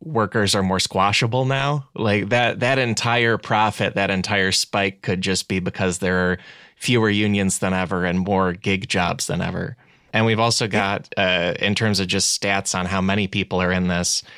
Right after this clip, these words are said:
Cornell and the Aspen Institute put together a study and some data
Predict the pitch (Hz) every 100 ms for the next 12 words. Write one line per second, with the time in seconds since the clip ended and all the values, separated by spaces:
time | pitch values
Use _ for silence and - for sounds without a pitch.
0 | - - - - 107 101 107 110 110 78
1 | 98 92 87 135 151 - 135 131 - 110
2 | 123 117 - 113 - 101 101 101 98 95
3 | - 98 - 104 101 98 95 92 95 95
4 | 92 92 92 92